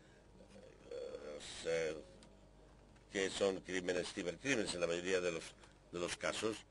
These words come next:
y, eh, se utilizan como punto en, de entrada en los, eh, ordenadores de la gente. Y esto ya lo hablaremos cuando lleguemos a estas áreas de nuestra discusión en el panel, pero uno es en las políticas con respecto a la ciberseguridad, asegurar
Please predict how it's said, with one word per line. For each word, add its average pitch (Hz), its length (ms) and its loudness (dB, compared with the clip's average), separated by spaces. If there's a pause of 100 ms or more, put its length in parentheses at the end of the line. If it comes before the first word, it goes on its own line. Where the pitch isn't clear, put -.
(960)
y, 87 340 2
eh, 85 80 4
se - 160 0
utilizan 90 260 -2
como 95 180 4
punto 95 300 2
en, 90 200 2
de 85 100 2
entrada 95 720 12 (300)
en 95 260 8
los, 87 720 8
eh, 80 140 4
ordenadores 90 720 8 (380)
de 92 80 4
la 87 100 8
gente. 80 400 2 (360)
Y 101 80 4
esto 127 320 4
ya 117 220 10
lo 104 760 8 (140)
hablaremos 101 480 6
cuando 87 220 4
lleguemos 87 340 4
a 85 60 0
estas 82 240 -2
áreas 85 360 4 (460)
de 87 80 0
nuestra 90 280 4
discusión 90 380 2
en 90 60 6
el 82 80 2
panel, 113 300 8
pero 101 180 6
uno 117 220 10
es 110 200 8
en 107 100 6
las 101 100 0
políticas 110 680 2 (680)
con 113 80 8
respecto 113 320 4
a 113 40 6
la 104 60 6
ciberseguridad, 104 800 8
asegurar 90 480 6